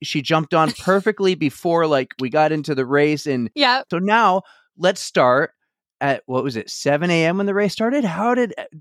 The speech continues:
Speaker 1: give me race morning and the start.
Speaker 2: All right, race morning. So four fifteen A M wake up call. Too early, disappointing poop. We're all caught up. <laughs> I had to catch a shuttle. Uh, we had to, uh,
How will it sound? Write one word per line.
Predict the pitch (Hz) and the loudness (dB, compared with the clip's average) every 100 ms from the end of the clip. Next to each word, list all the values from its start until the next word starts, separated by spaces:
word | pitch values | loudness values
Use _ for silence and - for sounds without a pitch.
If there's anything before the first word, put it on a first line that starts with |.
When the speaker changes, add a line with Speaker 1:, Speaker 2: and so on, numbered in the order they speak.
| - | -2
Speaker 1:
give | 202 | 0
me | 214 | 0
race | 151 180 202 202 196 | 0 2 2 2 -2
morning | 190 190 190 180 170 | 2 2 0 -2 -4
and | 151 | -6
the | |
start. | 139 - 107 85 _ _ _ _ _ _ _ _ _ - | -6 -6 -10 -10 _ _ _ _ _ _ _ _ _ -2
Speaker 2:
All | 240 | 2
right, | 233 185 | 2 0
race | 214 254 302 269 | 0 0 0 -6
morning. | 269 247 233 220 226 - | -4 -2 0 -2 -6 -12
So | - 220 214 - | -2 0 0 -4
four | - 233 | -4 -4
fifteen | 240 247 - 254 | -4 -6 -6 -2
A | 240 233 | 0 0
M | 240 | 0
wake | 226 220 | -4 -4
up | 226 | -8
call. | - 226 214 220 220 _ _ _ | -2 2 4 2 0 _ _ _
Too | - 262 | -8 0
early, | 233 233 220 220 214 - | 2 2 2 0 -2 -8
disappointing | 214 - 233 226 | -8 -6 -8 -8
poop. | - 202 196 - - - | -6 -6 -6 -10 -20 -8
We're | 196 | -4
all | 190 | -4
caught | - 175 | -2 -2
up. | 170 - 277 - | -2 -4 -10 -6
<laughs> | - - 294 - - - - | -6 0 -2 -2 -18 -18 -4
I | - | 0
had | 247 247 | 2 0
to | 254 | -2
catch | 294 269 | -6 -6
a | 220 | -6
shuttle. | - 294 277 190 190 208 _ _ - | -4 0 2 0 -2 -6 _ _ -2
Uh, | 202 196 | 2 2
we | 202 208 | 0 0
had | 214 | 0
to, | 202 180 175 _ _ - | 0 -10 -18 _ _ -2
uh, | 208 190 | 2 2